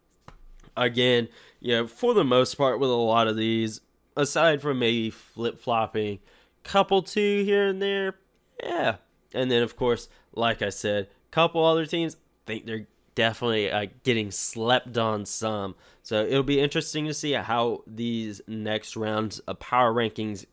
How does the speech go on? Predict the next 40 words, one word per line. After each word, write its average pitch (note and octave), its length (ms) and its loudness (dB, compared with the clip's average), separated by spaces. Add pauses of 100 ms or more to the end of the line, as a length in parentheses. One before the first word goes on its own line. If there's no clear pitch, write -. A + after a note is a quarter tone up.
(120)
go G#2+ 220 -2
on. A2 300 0
But C3+ 360 2 (320)
for D#3 100 -4
the D3+ 100 0
most C#3+ 320 2
part, C#3+ 200 4
I B2+ 100 0
definitely B2+ 360 0
think, B2+ 280 -4
yeah, G#2+ 240 -2
the G2 80 -6
top A#2 360 0
teams, A2+ 440 -4 (360)
bottom G#2 280 0
teams, G#2 300 -8
yeah, B2+ 360 0
I C3 60 0
think D3 200 -4
those D#3 200 -2
are D3+ 60 -6
kinda E3 260 -4
right, C3 320 -2
to G#2 80 -10
be G#2 140 -6
quite G#2 260 0
honest. F#2+ 300 -4 (320)
But A#2 320 2 (100)
now B2 380 2
it's B2+ 240 -2
time D3 240 2
for D3 140 -4
the B2+ 200 0
Hurricanes B2+ 760 0 (400)
to B2 500 2 (1000)
continue D#3+ 600 2
to C#3 360 0
just G#2+ 360 -8
practice A#2 540 0 (360)
and A2+ 360 -2